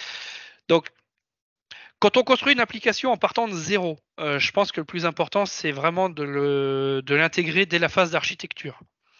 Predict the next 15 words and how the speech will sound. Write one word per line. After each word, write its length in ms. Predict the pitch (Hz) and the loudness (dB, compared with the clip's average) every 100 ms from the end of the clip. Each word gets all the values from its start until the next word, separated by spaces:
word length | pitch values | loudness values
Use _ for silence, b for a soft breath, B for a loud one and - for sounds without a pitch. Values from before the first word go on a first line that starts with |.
| B B B B B B B B B _ - | B B B B B B B B B _ 0
Et, 920 | 135 131 131 127 117 110 98 107 147 | 4 6 6 4 4 0 -6 -2 0
et 20 | |
en 80 | 139 | 2
permanence, 640 | 170 185 185 185 196 - | 4 2 2 0 0 -2
quand 180 | 147 - | -8 -6
on 100 | 143 | -2
avance 300 | 147 180 165 | 0 0 -2
dans 100 | 156 | -4
le 60 | |
développement, 460 | 151 151 156 165 180 | -6 -6 -6 -4 -4
de 60 | 151 | -2
faire 260 | 165 143 | 0 0
attention 500 | 151 160 143 - 160 | 0 -2 -6 -6 -6
à 40 | 135 | -4
ça. 280 | 170 180 | -4 -4